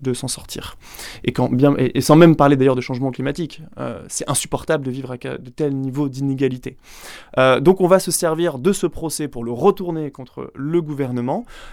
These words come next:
en invitant un maximum de, de collectifs en lutte qui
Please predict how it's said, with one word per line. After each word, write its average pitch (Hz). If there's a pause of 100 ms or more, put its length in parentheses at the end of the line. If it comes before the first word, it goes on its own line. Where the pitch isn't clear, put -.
(220)
en 196
invitant 165
un 135
maximum 147
de, 120
de 127
collectifs 143 (240)
en 151
lutte 147 (600)
qui 202